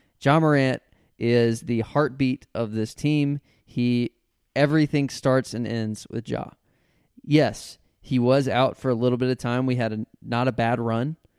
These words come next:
there while he was out, but I think that was not sustainable. I think that was a very short time boost, short-term boost, that is. And, uh,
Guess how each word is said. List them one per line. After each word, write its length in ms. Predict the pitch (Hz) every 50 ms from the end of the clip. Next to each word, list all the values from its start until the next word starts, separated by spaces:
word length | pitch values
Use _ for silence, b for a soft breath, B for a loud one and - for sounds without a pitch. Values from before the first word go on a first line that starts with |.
| _ _ _
there 280 | - 120 123 123 127 131
while 160 | 131 127 120
he 140 | 120 127 123
was 180 | 120 117 104
out, 300 | 107 107 117 127 - -
but 100 | - 123
I 80 | 113 117
think 260 | 113 - 131 123 107 _
that 200 | 117 117 127 113
was 280 | 127 120 110 107 - - _ _
not 360 | - 120 110 113 135 143 -
sustainable. 640 | - - 113 - - 107 104 104 101 107 110 123 139 _ _ _ _
I 40 | -
think 200 | - - 117 -
that 100 | 120 117
was 100 | 117 107
a 160 | 113 107 104
very 280 | 104 117 135 147 139 127
short 280 | - - 127 120 104
time 340 | - - 127 123 117 113 113
boost, 400 | 107 110 110 117 131 - - _ _ _ _ _ _ _ _ _ _ _
short-term 520 | - - 143 135 - - - 127 120 120 117
boost, 300 | 104 113 117 135 - -
that 160 | 107 107 104
is. 220 | 104 113 120 - _ _ _ _ _ _ _ _ _
And, 640 | - - 123 123 123 123 123 123 123 123 120 - _
uh, 400 | - 120 117 117 120 120 117 113